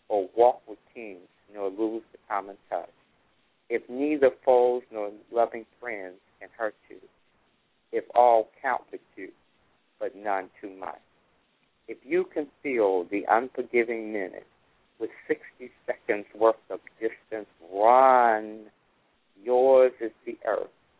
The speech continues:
and everything that's in it, and which is more, you'll be whole.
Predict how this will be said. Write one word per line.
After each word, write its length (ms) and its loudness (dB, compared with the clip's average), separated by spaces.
and 240 -8
everything 880 -2
that's 160 -10
in 180 -16
it, 140 -20
and 200 -14
which 220 -6
is 200 -8
more, 560 -4
you'll 160 -2
be 240 -8
whole. 300 0